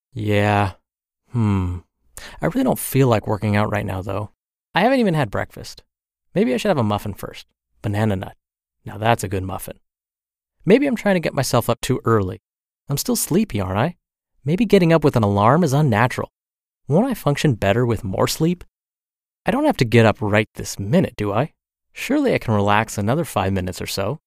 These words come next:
The world isn't gonna end if I don't get up right now. I'll bet my wife is toasty warm right now. She told me she hates it when I try to snuggle her at six A M, but so what? She loves me enough to forgive me, right?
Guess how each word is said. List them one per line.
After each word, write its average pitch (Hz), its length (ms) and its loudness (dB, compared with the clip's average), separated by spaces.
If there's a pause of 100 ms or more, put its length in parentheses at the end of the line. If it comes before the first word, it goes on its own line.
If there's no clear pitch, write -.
The 120 100 -8
world 202 480 2
isn't 143 260 -4
gonna 127 280 0
end 120 180 0
if - 100 -2
I 101 60 -2
don't 104 140 0
get 95 100 -2
up 107 140 0
right 98 160 -4
now. 101 260 -8 (640)
I'll 135 80 -4
bet 220 140 -6
my 165 100 2
wife 104 380 2
is - 120 -10
toasty 117 420 -2
warm 92 280 0
right 90 140 -6
now. - 240 -10 (460)
She - 160 -8
told 262 220 -4
me 240 80 2
she - 160 -2
hates 127 380 0
it - 80 -8
when 92 140 -4
I 90 80 -4
try - 180 0
to 92 80 -2
snuggle 107 380 0
her 90 100 -2
at - 140 -8
six - 200 -4
A 98 40 0
M, 95 320 -2 (180)
but 156 100 -4
so 240 180 2
what? 220 240 2 (300)
She - 200 -4
loves 214 240 0
me 131 80 4
enough 101 160 0
to - 100 -12
forgive 107 340 2
me, 87 140 -2
right? 98 300 0